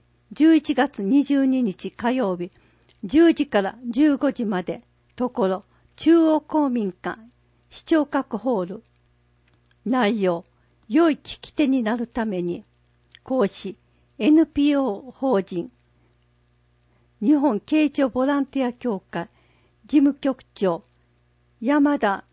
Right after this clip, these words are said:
豊吉氏。対象、慶長ボランティアに関心のある方。定員二十名。稲川町民優先。参加費五百円。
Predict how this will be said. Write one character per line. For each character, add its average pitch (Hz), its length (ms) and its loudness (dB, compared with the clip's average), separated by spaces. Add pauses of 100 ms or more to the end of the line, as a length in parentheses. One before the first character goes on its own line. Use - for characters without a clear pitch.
(540)
豊 277 260 0
吉 - 300 -8
氏。 - 300 -8 (1120)
対 220 240 -2
象、 185 360 -4 (640)
慶 320 260 2
長 311 220 0
ボ 285 120 -2
ラ 285 160 2
ン 277 80 -2
テ 269 120 -4
ィ - 20 0
ア 202 40 0
に 185 120 -4
関 269 300 -2
心 254 280 -4
の 233 100 -4
あ 202 80 -6
る 226 100 -8
方。 - 440 -10 (800)
定 240 180 -2
員 196 340 -2
二 247 200 -2
十 277 260 2
名。 180 280 -4 (920)
稲 294 280 2
川 285 220 0
町 285 300 -2
民 247 260 -2
優 247 220 -2
先。 180 380 -6 (800)
参 285 360 -2
加 - 140 -2
費 - 260 -8
五 254 140 -4
百 220 380 -6
円。 175 140 -4